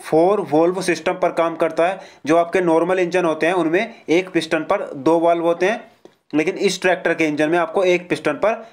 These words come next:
चार वाल्व मिलते हैं। दूसरी बात, इसके अंदर आपको बैलेंसर शाफ्ट मिलती है, जो ट्रैक्टर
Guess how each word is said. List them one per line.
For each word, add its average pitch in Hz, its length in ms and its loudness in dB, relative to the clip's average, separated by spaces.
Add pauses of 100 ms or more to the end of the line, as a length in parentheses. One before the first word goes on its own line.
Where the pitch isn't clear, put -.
(160)
चार 170 240 2
वाल्व 156 260 0
मिलते 120 260 -4
हैं। 98 160 -8 (580)
दूसरी 175 300 2
बात, 208 240 0
इसके 196 220 -2
अंदर 196 240 0
आपको 185 300 0
बैलेंसर 170 560 0
शाफ्ट 165 380 -2
मिलती 175 320 2
है, 190 120 2 (540)
जो 170 300 2
ट्रैक्टर 175 460 0